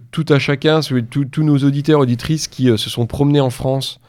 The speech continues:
en dehors des périodes, euh, estivales et en par-,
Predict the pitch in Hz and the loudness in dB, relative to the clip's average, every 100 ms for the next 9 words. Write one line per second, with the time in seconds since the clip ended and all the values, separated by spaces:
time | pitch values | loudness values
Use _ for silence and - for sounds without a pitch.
0 | _ - _ - 131 131 139 143 135 107 | _ -20 _ 0 2 6 8 8 4 2
1 | 117 110 117 113 107 95 92 - - - | 2 2 2 0 -2 -2 -2 -2 -6 -2
2 | 120 139 139 101 98 92 92 | 2 4 4 0 -2 -4 -2